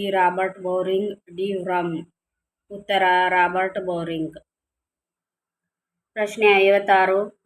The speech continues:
ಗೋಲ್ಕೊಂಡ ಹೈದರಾಬಾದ್ ಒಂದು ವಿಶೇಷ ತರಹದ ಬಟ್ಟೆ ತಯಾರಿಕೆಗೆ ಪ್ರಸಿದ್ಧವಾಗಿದೆ. ಆ ಬಟ್ಟೆಯ ಹೆಸರನ್ನು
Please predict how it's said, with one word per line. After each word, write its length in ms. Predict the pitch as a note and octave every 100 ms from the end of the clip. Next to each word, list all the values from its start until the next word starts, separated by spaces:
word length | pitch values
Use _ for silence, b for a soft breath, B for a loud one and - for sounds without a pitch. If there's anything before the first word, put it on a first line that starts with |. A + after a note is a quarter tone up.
| F#3
ಗೋಲ್ಕೊಂಡ 460 | G3 G3 G#3 G3 F#3+ F#3+ G3
ಹೈದರಾಬಾದ್ 600 | G3 F#3 G3 F#3+ F#3+ F#3+ F#3+
ಒಂದು 200 | F#3 F#3+
ವಿಶೇಷ 540 | F3+ F3+ G3 G3 G3 F#3+
ತರಹದ 400 | F#3 F#3 F#3 F#3 F#3 F3+
ಬಟ್ಟೆ 260 | F3+ F#3+ F#3+
ತಯಾರಿಕೆಗೆ 720 | F#3+ F3+ F3+ F3 F#3 F3 F#3 -
ಪ್ರಸಿದ್ಧವಾಗಿದೆ. 880 | E3+ G3 F3+ F3+ F3 E3+ E3 D#3+ D3+ - _ _ _ _ F3+
ಆ 100 | F#3 F3+
ಬಟ್ಟೆಯ 340 | F#3 G3+ G3 F#3+ G3
ಹೆಸರನ್ನು 500 | F3 F#3+ F3+ F3+